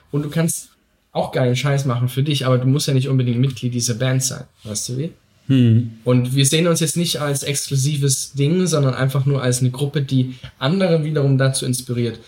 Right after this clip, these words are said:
Speaker 1: das Gleiche zu machen.
Speaker 2: Ja, finde ich, finde ich nachvollziehbar. Jetzt sind wir hier ja auch ein wahnsinnig investigativer Podcast, wie ich dir gestern, glaub ich, schon angedroht
Speaker 1: <laughs>
Speaker 2: habe. Jetzt muss ich mal so eine fiese Frage
Speaker 1: Voll.
Speaker 2: stellen. Zwölf, zwölf Leute, aber ich habe geguckt, keine einzige Frau
Speaker 1: Ich wusste,
Speaker 2: dabei. Woran
Speaker 1: dass es
Speaker 2: liegt's?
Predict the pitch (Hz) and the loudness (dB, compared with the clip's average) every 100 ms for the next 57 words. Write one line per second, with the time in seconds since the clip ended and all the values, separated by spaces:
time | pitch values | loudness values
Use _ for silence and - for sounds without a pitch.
0 | _ - 156 - 120 127 123 123 123 131 | _ -6 -6 -4 -6 -6 -4 -4 -4 -8
1 | 123 - _ _ _ _ _ _ _ _ | -14 -20 _ _ _ _ _ _ _ _
2 | - 123 110 - - 120 110 113 120 117 | -2 0 0 -6 -2 0 0 -2 0 0
3 | 113 117 113 123 110 113 107 110 - - | 2 0 0 -2 0 0 0 0 -8 -6
4 | 110 127 131 127 127 123 113 123 - - | -2 0 4 6 6 4 2 0 0 0
5 | 120 151 139 135 139 113 143 147 131 - | 2 4 4 4 2 0 0 2 0 0
6 | 127 113 131 123 110 - 98 - 101 107 | 0 0 0 0 0 -2 -6 -4 -4 -4
7 | 110 110 107 107 101 104 104 104 104 - | -2 -4 -2 -4 -6 -4 -4 -2 -2 -4
8 | 113 107 104 98 101 - 104 104 127 - | -2 -2 -2 -2 -4 -2 -2 0 -4 -6
9 | - - - - 139 127 131 120 123 113 | -18 -20 -8 0 2 4 4 4 2 2
10 | 143 123 127 120 120 120 110 104 104 - | 0 0 0 0 0 2 0 0 -4 -10
11 | - - - 135 156 - - 143 156 143 | -20 -20 -4 0 0 -2 0 0 2 0
12 | 147 156 127 127 143 120 120 113 151 - | 0 0 0 -2 -4 -6 -6 -4 -6 -6
13 | 117 135 127 147 - 139 107 - 120 127 | -4 -2 0 -2 -2 -6 -4 -2 2 4
14 | 107 104 107 123 123 123 107 90 | 4 2 2 2 4 2 0 -6